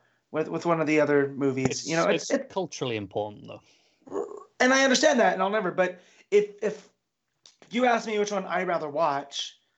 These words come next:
Speaker 1: I'm gonna go Toy Story three, because that
Speaker 2: Uh,
Speaker 1: movie, it, it puts me through the paces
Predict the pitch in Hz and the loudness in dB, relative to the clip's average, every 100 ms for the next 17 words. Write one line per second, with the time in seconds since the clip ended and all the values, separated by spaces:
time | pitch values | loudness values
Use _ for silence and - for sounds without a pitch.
0 | _ _ _ - 185 196 185 165 156 151 | _ _ _ -6 -4 -2 0 0 -2 -4
1 | 147 139 147 147 131 131 _ _ _ - | -4 -4 -4 -6 -6 -12 _ _ _ -8
2 | 160 175 151 165 180 190 180 170 165 _ | -2 0 2 2 2 4 4 4 0 _
3 | _ _ _ _ _ - 240 254 247 - | _ _ _ _ _ 2 4 4 2 2
4 | 233 240 240 233 185 160 175 185 214 208 | 0 0 -4 -4 -6 -6 -6 0 0 -2
5 | - | -8